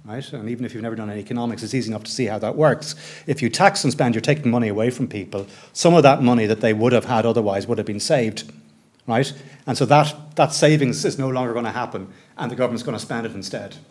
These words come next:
And this is where you get the famous balanced budget multiplier. And there's a very nice, uh, discussion by, by Paul Samuelson where he says, if you're the sort of person who really worries about, uh,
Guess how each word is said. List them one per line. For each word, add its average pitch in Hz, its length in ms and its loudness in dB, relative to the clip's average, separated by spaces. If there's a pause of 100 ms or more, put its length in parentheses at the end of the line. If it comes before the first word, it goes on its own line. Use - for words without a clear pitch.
(240)
And 110 80 -16
this 110 80 -16
is 107 140 -16
where 104 80 -10
you 95 80 -14
get 95 140 -18
the - 60 -20
famous 95 280 -20
balanced 92 340 -20
budget - 280 -20
multiplier. 104 500 -20 (460)
And 131 160 -8 (260)
there's 135 160 0
a 147 60 4
very 175 200 2
nice, 135 440 -6 (160)
uh, 113 180 -6
discussion 127 500 -4
by, 110 300 -4 (540)
by 117 160 -4
Paul 113 400 -8
Samuelson 147 500 -2
where 117 100 -4
he 113 60 -4
says, 120 320 -6 (260)
if 151 200 0
you're 151 180 2
the 151 140 -4
sort 196 360 -4
of - 280 -12
person 135 580 -6 (320)
who 131 80 -6
really 170 340 4
worries 143 300 4
about, 113 340 -4 (380)
uh, 104 300 -6